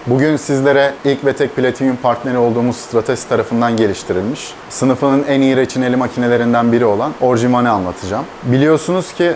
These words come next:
üç boyutlu yazıcılar sektörde ciddi rekabet avantajları sağlamakta. Bu avantajlar sayesinde teknolojiye olan yatırımlar da ciddi derecede artmaktadır.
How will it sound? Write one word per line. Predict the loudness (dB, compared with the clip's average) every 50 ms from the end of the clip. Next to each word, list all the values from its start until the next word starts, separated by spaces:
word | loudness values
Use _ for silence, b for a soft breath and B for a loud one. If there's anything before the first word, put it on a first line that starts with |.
| 0
üç | 0 -2 0 2
boyutlu | 2 2 2 2 2 2
yazıcılar | 4 4 4 2 2 0 2 2 2 2 0 -4 -10
sektörde | -10 -6 -2 -2 -2 0 2 0 2 2 2 0
ciddi | -2 -2 -4 0 0 2
rekabet | 2 2 2 0 0 0 0 2
avantajları | 2 2 2 2 2 0 0 0 0 0 -2 -2
sağlamakta. | -2 -2 0 0 2 2 2 0 -2 -4 -4 -8 -8 -8 -8 -6 -2
Bu | 0 2 2
avantajlar | 4 2 2 0 0 0 0 0 0 2 2 0 0 -2 -6 -16 -18 -18 -12
sayesinde | -4 0 2 2 4 2 2 0 -2 -6 -4 -4 -4 -4 -6 -6 -4 -2
teknolojiye | -2 -2 -2 0 0 2 2 2 2 4 4
olan | 4 2 2 0
yatırımlar | 0 -2 -4 -4 -4 -4 -2 -2 0 -2 -2
da | -2 -2
ciddi | -2 -4 -4 0 0 2 2
derecede | 2 2 2 0 0 0
artmaktadır. | 0 0 0 0 -2 -2 -2 -2 -2 -2 -2 -2 -4